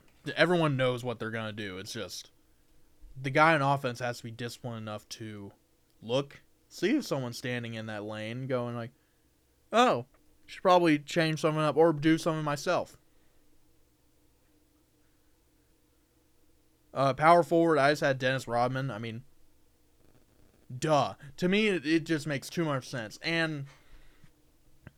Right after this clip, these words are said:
when Rodman, he was winning Defensive Player of the Years, he was playing small forward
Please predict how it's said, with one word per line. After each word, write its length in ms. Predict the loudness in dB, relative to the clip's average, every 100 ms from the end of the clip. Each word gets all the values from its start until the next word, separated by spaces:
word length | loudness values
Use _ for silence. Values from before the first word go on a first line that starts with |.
| _ _
when 200 | -6 0
Rodman, 500 | 6 8 8 4 -2
he 100 | -2
was 160 | -4 -4
winning 460 | -4 -4 -4 -6 -8 _ _ _ _ _ -8
Defensive 420 | -6 -4 -8 -4
Player 160 | -2
of 80 | -2
the 80 | -4
Years, 480 | -4 -2 0 -2 -6
he 100 | -10
was 420 | -12 -12 -16 -20 _ _ _ _
playing 320 | -10 -6 -6 -6
small 340 | -4 -2 -2
forward 580 | -2 -2 0 -2 -4